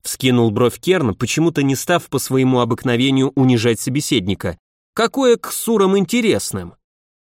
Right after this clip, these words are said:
"Выходит", не обращая внимания на Ариста, прошамкал воздушник, "больше скрываться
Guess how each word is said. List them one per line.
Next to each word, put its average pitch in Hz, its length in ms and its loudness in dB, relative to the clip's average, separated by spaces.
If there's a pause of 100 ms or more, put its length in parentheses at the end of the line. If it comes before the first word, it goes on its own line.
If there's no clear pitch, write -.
(280)
"Выходит", 165 880 -2
не 110 160 0
обращая 127 540 2
внимания 131 480 0
на 120 140 2
Ариста, 127 360 -2
прошамкал 120 580 0
воздушник, 120 760 -2 (360)
"больше 147 760 0
скрываться 147 1040 -2